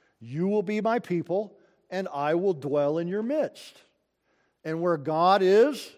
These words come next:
sin will not be present. That's what makes it the <laughs> highest possible quality of life.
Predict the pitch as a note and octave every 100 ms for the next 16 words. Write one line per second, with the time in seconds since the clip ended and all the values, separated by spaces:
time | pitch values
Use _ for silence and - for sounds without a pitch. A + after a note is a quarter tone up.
0 | _ _ _ _ _ _ _ - - -
1 | C#4 A#3+ F3+ F#3+ E3+ E3+ F3 F#3 G3+ G3+
2 | G#3 - C4 C#4+ - A2 _ _ _ _
3 | _ _ - D#3 - F3+ F#3 E3 D#3+ -
4 | F#3 G3+ - D#3+ D3+ D3+ G#3 - - C#3
5 | - F3 F3+ - C#3+ C#3 C#3+ E3+ F3+ G#3+
6 | B3+ D3+